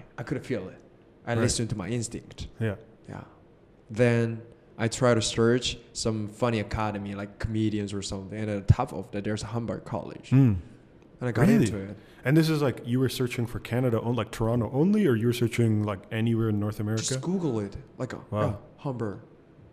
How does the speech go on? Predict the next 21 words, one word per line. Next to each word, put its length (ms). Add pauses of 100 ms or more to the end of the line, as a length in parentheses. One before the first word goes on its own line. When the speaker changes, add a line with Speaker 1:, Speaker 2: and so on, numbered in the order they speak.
Speaker 1:
Not 160
a 40
Humber. 540 (100)
I 520 (140)
Googled 580 (500)
funny 1040 (120)
academy 460
or 100
something 400
in 160
Toronto. 640
Right, 200
Speaker 2:
Wow. 220
Speaker 1:
in 120
Toronto. 420 (680)
And 120
then 120
I 100
got 260
that 180
information. 840